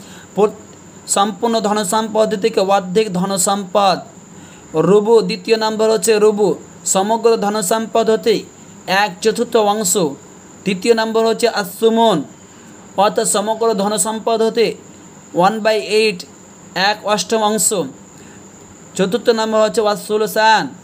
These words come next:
দুই তৃতীয় অংশ। পঞ্চম নম্বর হচ্ছে কি আসুলুস, আসুলুস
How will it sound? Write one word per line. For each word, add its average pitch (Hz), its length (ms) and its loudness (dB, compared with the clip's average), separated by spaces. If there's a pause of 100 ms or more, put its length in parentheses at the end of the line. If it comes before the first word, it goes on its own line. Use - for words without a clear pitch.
(920)
দুই 220 340 0
তৃতীয় 226 360 0
অংশ। 214 320 -2 (720)
পঞ্চম 208 460 2
নম্বর 220 320 0
হচ্ছে 220 340 0
কি 220 260 -4
আসুলুস, 220 800 0 (400)
আসুলুস 226 680 2